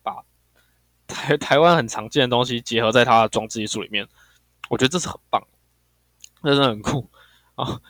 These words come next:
但这边我也没有停太久，因为碍于时间，因为后来发现有一些景点我拍一拍啊，就拍太久，<laughs> 所以我时间后面有点压缩到，我也要赶在天黑前回台东，所以我就只能赶快就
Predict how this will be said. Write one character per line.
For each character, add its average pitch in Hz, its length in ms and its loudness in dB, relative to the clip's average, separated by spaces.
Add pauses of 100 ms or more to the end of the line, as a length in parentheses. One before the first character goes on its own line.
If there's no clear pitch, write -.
(120)
但 208 140 0
这 208 100 2
边 202 100 6
我 185 120 10
也 139 60 6
没 143 80 4
有 123 120 6
停 104 360 -12
太 110 240 -2
久， - 280 -16 (100)
因 135 100 -4
为 135 160 4
碍 143 200 4
于 110 140 0
时 104 200 -6
间， 110 280 -6
因 185 100 -2
为 180 60 2
后 190 100 2
来 180 60 4
发 170 160 0
现 160 260 -2 (480)
有 120 80 -2
一 135 40 4
些 170 120 2
景 160 140 4
点 139 120 6
我 104 80 4
拍 127 220 4
一 127 40 4
拍 117 200 2
啊， 101 260 -2
就 - 100 -16
拍 - 160 0
太 131 180 2
久， - 180 -8 (360)
<laughs> 147 420 -20
所 160 140 2
以 - 20 6
我 131 80 6
时 120 160 -2
间 135 140 0
后 147 80 0
面 139 100 0
有 127 60 4
点 104 140 -2
压 113 180 0
缩 104 180 -6
到， 107 300 -4
我 156 120 4
也 151 40 8
要 143 80 6
赶 98 220 -6
在 113 460 0 (100)
天 156 200 -2
黑 160 160 0
前 107 220 -8
回 98 220 -8
台 92 220 -10
东， 95 220 -12 (680)
所 - 120 -4
以 - 20 2
我 107 40 0
就 110 320 4 (680)
只 110 140 -10
能 110 180 -4
赶 107 180 -4
快 120 180 4
就 110 360 0